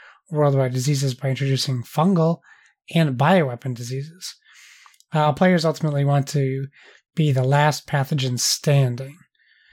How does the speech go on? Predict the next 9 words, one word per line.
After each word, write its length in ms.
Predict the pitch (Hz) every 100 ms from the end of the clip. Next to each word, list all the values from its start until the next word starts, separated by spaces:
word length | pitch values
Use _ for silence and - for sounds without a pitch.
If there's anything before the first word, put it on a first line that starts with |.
| _ _ _ _ _ -
Uh, 340 | 147 139 139
so 240 | 135 - 165
yeah, 220 | 185 160
according 420 | 135 - 220 202
to, 200 | - 175
this 200 | 160 180
is 120 | 202
from, 460 | - 185 170 165 165
uh, 380 | 147 143 139